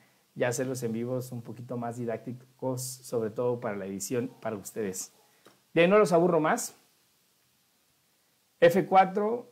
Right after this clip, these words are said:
una velocidad de uno sobre ochenta, si no me equivoco, por, para agarrar un poco. La caída del sol estaba preciosa. Vean, aquí en el cabello se le ve el, se le ve el sol. Entonces, este, ahí en la parte del cabello se le ve el sol.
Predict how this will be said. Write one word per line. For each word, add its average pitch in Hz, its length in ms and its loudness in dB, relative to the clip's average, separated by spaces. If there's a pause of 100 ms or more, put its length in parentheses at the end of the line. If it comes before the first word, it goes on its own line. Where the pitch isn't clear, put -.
una 170 160 -8
velocidad 156 400 2
de 151 80 0
uno 160 200 -2
sobre 127 280 -6
ochenta, 170 540 -4
si 143 140 -8
no 143 80 -6
me 147 80 -6
equivoco, 131 440 -10
por, 120 200 -8
para 117 220 -6
agarrar 117 260 -4
un 131 80 -8
poco. 131 240 -8
La 123 160 -6
caída 135 240 -2
del 120 140 -2
sol 131 180 -4
estaba 127 340 -4
preciosa. 127 420 -8
Vean, 123 200 -6
aquí 117 160 -14
en 123 80 -6
el 117 60 -10
cabello 117 280 -8
se 110 140 -12
le 104 100 -10
ve 107 120 -10
el, 107 180 -12 (180)
se - 160 -14
le 107 140 -10
ve 107 100 -10
el 104 80 -10
sol. 123 340 -6 (1300)
Entonces, 123 600 -6
este, 110 580 -6 (1600)
ahí 123 160 -4
en 143 60 -2
la 139 120 -4
parte 127 260 -6
del 127 80 -6
cabello 123 260 0
se 123 120 -8
le 113 120 -6
ve 120 80 -4
el 120 80 -6
sol. 151 420 -6